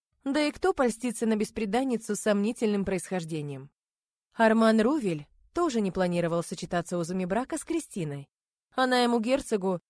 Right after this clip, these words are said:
и мракоходцу не пара. Только вот Кристина уже нашла проклятое кольцо,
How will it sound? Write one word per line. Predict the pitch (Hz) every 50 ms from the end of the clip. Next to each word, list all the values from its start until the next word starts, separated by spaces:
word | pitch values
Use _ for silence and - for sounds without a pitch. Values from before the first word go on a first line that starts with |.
| _ _ _
и | - 247
мракоходцу | 240 233 226 214 226 220 202 - - 269 320 - - - 202 180 165 - _ _
не | 294 294 285 254
пара. | - - 170 151 143 139 131 - _ _ _ _ _ _ _
Только | - 254 - 214 -
вот | 185 196 190
Кристина | - - 185 175 - - - 233 254 240 202
уже | 180 175 160 196
нашла | 208 214 214 - - 202 175 160
проклятое | - 185 175 - 190 180 170 165 - 185 185
кольцо, | - 220 220 226 226 - - 254 180 143